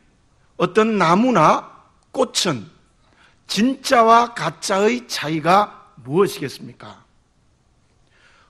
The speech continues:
겉모양이 아무리 화려하고 아름다고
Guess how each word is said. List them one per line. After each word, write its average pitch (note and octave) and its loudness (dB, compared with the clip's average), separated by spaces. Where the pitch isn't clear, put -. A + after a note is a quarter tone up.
겉모양이 B3 2
아무리 B3+ -2
화려하고 G3+ -4
아름다고 G3 -4